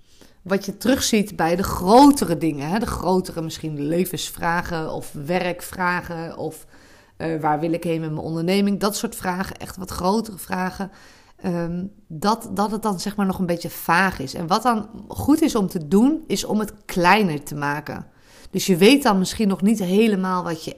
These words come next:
echt wil, maar je weet misschien al wel wat je niet wil, zodat je, eh, dat in ieder geval niet hoeft te gaan doen. En maak de stappen dan ook wat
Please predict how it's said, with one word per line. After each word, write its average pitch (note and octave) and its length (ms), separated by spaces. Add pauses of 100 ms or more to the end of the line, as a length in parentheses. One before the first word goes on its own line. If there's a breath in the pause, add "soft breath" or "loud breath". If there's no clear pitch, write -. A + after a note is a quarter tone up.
echt B3+ 260
wil, C#4 440 (360 loud breath)
maar F3+ 280
je F3 100
weet F#3+ 180
misschien F3+ 360
al D#3+ 160
wel G3 200
wat D#3+ 180
je D#3 80
niet F3+ 300
wil, G#3 480 (300 loud breath)
zodat E3+ 440
je, D#3+ 140
eh, D3 300
dat F#3+ 220
in D3 60
ieder C3+ 200
geval - 180
niet G3+ 180
hoeft A3+ 160
te A3 80
gaan G3+ 220
doen. G#3+ 320 (280 loud breath)
En G#3+ 240
maak A3+ 300
de A#3 60
stappen G#3+ 420
dan F#3 160
ook E3 180
wat - 160